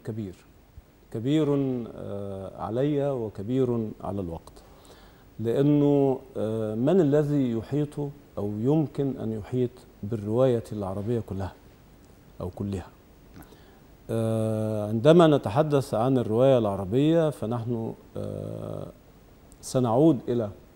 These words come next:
أنا شايف مثلا حاجة الحقيقة محدش بيقولها خالص، إنه الرواية العربية ستبدأ من القرآن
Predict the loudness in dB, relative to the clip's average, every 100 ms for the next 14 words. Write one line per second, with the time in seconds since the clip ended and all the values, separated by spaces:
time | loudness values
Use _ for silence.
0 | -20 -20 -2 2 2 4 2 2 -4 -6
1 | -6 -6 -8 -14 -20 -20 -20 0 6 8
2 | 8 6 2 -8 -20 -20 -12 -2 0 0
3 | 0 -2 -2 -2 -6 -10 -12 -20 -20 -20
4 | -20 -20 -20 -20 -20 -6 0 4 4 2
5 | -2 -6 0 8 10 10 8 6 4 4
6 | 4 2 -8 -20 -20 -20 -20 -12 -8 0
7 | 0 2 -2 -2 -4 -8 -12 -14